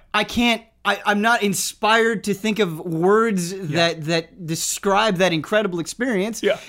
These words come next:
Speaker 1: It's ju-, you're just Darth Maul and Naboo. They, they did
Speaker 2: Yeah.
Speaker 1: the thing. They put the Star Wars in the Star Wars.
Speaker 2: Yeah.
Speaker 1: It's okay.
Speaker 2: <laughs> Yeah.
Speaker 1: It's okay.
Speaker 2: Yeah.
Speaker 1: And you know what? I keep, in my head,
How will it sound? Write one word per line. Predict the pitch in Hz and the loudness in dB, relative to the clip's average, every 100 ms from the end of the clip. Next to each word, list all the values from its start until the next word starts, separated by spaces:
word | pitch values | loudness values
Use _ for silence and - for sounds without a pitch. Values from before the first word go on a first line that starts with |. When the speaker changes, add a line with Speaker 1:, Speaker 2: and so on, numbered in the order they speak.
| - | 0
Speaker 1:
It's | 294 - | 0 0
ju-, | 302 | -2
you're | 254 311 | 0 2
just | 262 | 0
Darth | 165 277 214 | 2 2 2
Maul | 240 247 | 0 0
and | 240 214 | 0 2
Naboo. | 247 147 | 2 4
They, | 160 226 | 2 2
they | 233 | 2
did | 196 | 2
Speaker 2:
Yeah. | 269 208 | 0 0
Speaker 1:
the | 226 | 0
thing. | 294 226 | 0 2
They | 190 | 2
put | 185 233 | 2 -2
the | 208 | -4
Star | - 247 233 | 0 4 6
Wars | 214 | 4
in | 202 | 0
the | 185 | -4
Star | 247 254 | 0 2
Wars. | 180 - - | 2 -4 -4
Speaker 2:
Yeah. | 415 | 0
Speaker 1:
It's | 214 | 2
okay. | 247 247 285 349 247 269 285 | 4 4 6 6 4 2 -2
Speaker 2:
<laughs> | - | 0
Yeah. | 359 | 4
Speaker 1:
It's | 381 330 | 4 4
okay. | 349 - 381 302 330 | 4 4 4 4 6
Speaker 2:
Yeah. | 330 | 6
Speaker 1:
And | 285 | 6
you | 392 | 6
know | 381 | 6
what? | 403 | 6
I | 339 | 4
keep, | - 403 427 - - - | 4 2 2 -6 -20 -2
in | 277 | 4
my | 302 330 | 4 4
head, | 247 330 403 381 | 4 4 4 0